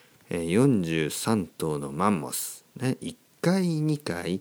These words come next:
三回、四回みたいなね。一個、二個、三個、四個みたいなね。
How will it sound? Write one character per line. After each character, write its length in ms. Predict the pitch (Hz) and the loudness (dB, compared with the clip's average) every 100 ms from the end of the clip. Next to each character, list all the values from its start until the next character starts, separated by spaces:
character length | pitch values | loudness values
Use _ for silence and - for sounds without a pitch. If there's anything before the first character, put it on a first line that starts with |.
| - - | -6 -14
三 500 | - 82 101 147 180 | -4 -2 0 0 -2
回、 460 | - 170 127 95 | -2 2 2 2
四 360 | 82 80 120 151 | 0 0 -2 -2
回 260 | - 127 98 | -2 2 2
み 120 | 73 | 0
た 120 | - | -10
い 60 | - | -12
な 60 | |
ね。 120 | 120 - _ _ _ - | -12 -12 _ _ _ 0
一 160 | 202 - _ - | 0 0 _ 0
個、 200 | 82 76 | 0 2
二 180 | 104 | 0
個、 300 | 147 - - - - - - | 0 -4 -8 -14 -20 -20 -16
三 480 | - 151 190 151 - | -4 -2 0 0 -2
個、 240 | - 73 | -6 -4
四 320 | 78 120 127 104 | -2 -2 -2 -6
個 200 | - 76 - - | -8 -10 -12 -20
み 60 | - | -18
た 80 | - | -8
い 20 | |
な 160 | - | 0
ね。 80 | 160 | 0